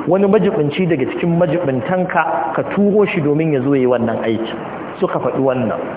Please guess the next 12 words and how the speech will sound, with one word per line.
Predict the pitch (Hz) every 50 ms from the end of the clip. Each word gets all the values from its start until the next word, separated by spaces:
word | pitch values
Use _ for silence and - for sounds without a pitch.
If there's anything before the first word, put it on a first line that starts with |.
| - - - - - -
Ƙauli | 208 240 269 254 220 190 160 147
na | 143 143 143
biyu, | 127 139 139 139 135 131 - - - - - - - - - -
suka | 220 220 220 190 -
ce | - 214 190 165
a'a, | 165 170 175 190 185 196 180 - 147 - - - - - - - - - - - - 156
Annabi | 156 147 156 196 208 185 -
sallallahu | 202 185 190 180 175 185 190
alaihi | 180 170 -
wasallam | - 190 185 175 165
ya | 165 175 185 196 - -
zaɓi | 180 165 165 165